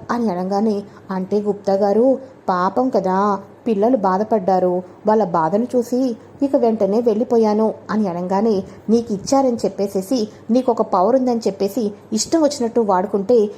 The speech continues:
ఈ ఇంట్లో వాళ్ళకు దొరికిపోతావు, ఇదియే నీకు ఒక ఉదాహరణ" అని అనగానే, "అవును గుప్తా గారు, ఇది మాత్రం నిజమే" అని చెప్పేసి అనగానే,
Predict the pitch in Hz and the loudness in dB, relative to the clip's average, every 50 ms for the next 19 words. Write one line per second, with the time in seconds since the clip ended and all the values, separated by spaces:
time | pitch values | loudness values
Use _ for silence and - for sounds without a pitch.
0 | - - 214 226 240 214 208 196 196 - 254 247 247 214 190 - 262 208 185 202 | -10 -4 -2 0 0 2 0 0 0 0 0 2 2 0 2 0 0 2 2 2
1 | 202 208 - 269 - 226 202 - 208 196 - - - - - - 196 208 190 202 | 2 2 0 0 0 0 0 2 2 0 0 -2 -6 -14 -6 -2 -2 0 2 2
2 | 202 214 262 285 277 262 - - - 214 190 185 190 220 226 269 247 240 214 202 | 2 2 2 2 0 -2 -4 -2 0 0 2 2 2 2 2 0 0 0 -2 0
3 | 208 208 202 - - - - 220 247 254 226 202 185 185 190 208 208 214 226 208 | 0 0 -2 -2 -6 -10 -8 -4 -2 0 0 0 -2 -2 -2 -2 0 0 0 -2
4 | 196 196 - - - - - - 202 196 214 247 254 202 196 196 - - 196 185 | -2 -4 -8 -16 -20 -12 -4 -2 0 0 2 0 0 0 -2 -6 -4 -4 -4 -2
5 | 190 185 185 190 190 - - - - - 254 254 349 359 339 285 247 - 214 226 | -2 -2 -2 -2 -6 -8 -14 -16 -10 -4 -2 0 2 2 2 0 -2 -4 -4 -4
6 | 233 220 202 185 180 233 214 220 208 - - - - - 262 269 269 233 - - | -2 -2 -2 -2 -2 -2 -2 -2 -2 -4 -8 -12 -8 -4 -4 -2 -2 -4 -6 -6
7 | 208 208 208 214 190 175 180 196 208 208 196 196 220 226 190 | -8 -8 -6 -6 -6 -6 -4 -4 -4 -4 -2 -2 -2 -2 -2